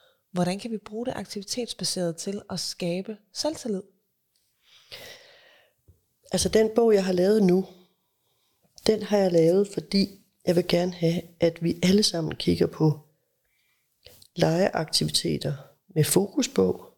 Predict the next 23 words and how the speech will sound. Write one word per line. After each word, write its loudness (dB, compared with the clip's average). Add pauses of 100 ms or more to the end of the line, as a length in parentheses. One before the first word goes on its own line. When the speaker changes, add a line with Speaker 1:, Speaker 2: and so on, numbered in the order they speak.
(840)
Speaker 2:
hvad 0
får 0
børnene 2
ud -2
af 2
at 0
lege 0
med -2
den? 2 (920)
Den 4
her, 4 (260)
deltage 2
i 0
den 2
her -2
legeaktivitet, 0
både 0
sensorisk 0
og 0
motorisk -2
og -10
kognitivt -2
og -6